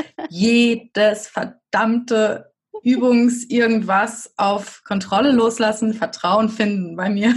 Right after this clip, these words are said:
Speaker 2: <laughs> Ja.
Speaker 1: Das ist interessant. Bei mir war es eher, dass mir andere sagen, was ich zu tun habe, im Sinne von Strukturen und Vorgaben. Gar nicht, weil ich da nicht die Kontrolle habe,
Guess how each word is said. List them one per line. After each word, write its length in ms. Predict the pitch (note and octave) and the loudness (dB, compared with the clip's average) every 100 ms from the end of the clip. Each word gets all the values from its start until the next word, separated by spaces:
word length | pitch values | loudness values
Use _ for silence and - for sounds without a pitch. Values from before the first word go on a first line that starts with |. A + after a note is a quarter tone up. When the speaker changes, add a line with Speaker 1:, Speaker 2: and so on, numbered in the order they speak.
| A#3+ F4 - - | 2 -2 -2 2
Speaker 2:
<laughs> 960 | E4 - C#4+ C#4 D4 C4 D4+ C4+ C4 - B3+ D4+ G#4+ G4+ G4 F4+ D#4+ C#4 B3+ A#3 - | 2 2 -2 -2 -2 0 0 0 -2 -4 -4 -2 -2 -2 -4 -6 -8 -8 -10 -10 0
Ja. 380 | G3 G3 G3 G3 - _ _ _ | 4 4 2 -2 -12 _ _ _
Speaker 1:
Das 140 | A3+ A3 | -6 -4
ist 120 | A#3 | -6
interessant. 480 | A3 A3 - A3+ G3 | -6 -6 -4 -2 -2
Bei 100 | G3 | -2
mir 160 | G#3+ | -2
war 120 | B3+ C4 | 0 -2
es 100 | - | -2
eher, 440 | A3+ A#3 A#3 A#3 - | 0 4 4 0 -4
dass 180 | G#3 - | -6 -4
mir 220 | G3+ - | -6 -6
andere 420 | G#3 C#4+ C#4+ A3+ | -2 0 -2 -4
sagen, 540 | G3+ A3 C4 C4 G3+ G3+ | -4 -4 -4 -6 -6 -6
was 180 | G3 | -10
ich 160 | G#3 - | -16 -20
zu 140 | - - | -20 -14
tun 340 | - C#4 C4+ F#3 | -4 0 0 -2
habe, 640 | F3+ F#3 F#3 G3+ A3 D4+ - _ | -8 -10 -10 -8 -6 -6 -8 _
im 200 | G#3 G#3 | -6 -4
Sinne 380 | G3+ A3 A3+ A#3+ | -4 -4 -2 -4
von 580 | - - G#3 G3+ G3+ A3 | -6 -4 -2 -2 -4 -8
Strukturen 1000 | - - G#3 G3 - - - C4 C4+ B3 | -10 -10 -6 -8 -10 -10 -4 0 0 -2
und 180 | G#3+ G#3 | -6 -8
Vorgaben. 580 | - A#3+ A3 F#3 F3+ F#3+ | 0 2 2 0 -4 0
Gar 180 | G#3 B3+ | 2 2
nicht, 160 | C#4 | 0
weil 140 | A#3 A3+ | 0 0
ich 100 | - | -2
da 100 | A3 | -4
nicht 200 | G#3+ - | -4 -10
die 80 | |
Kontrolle 580 | - F#3+ - - A#3 B3 | -6 -6 -2 2 2 2
habe, 240 | G3 A#3+ | 0 -2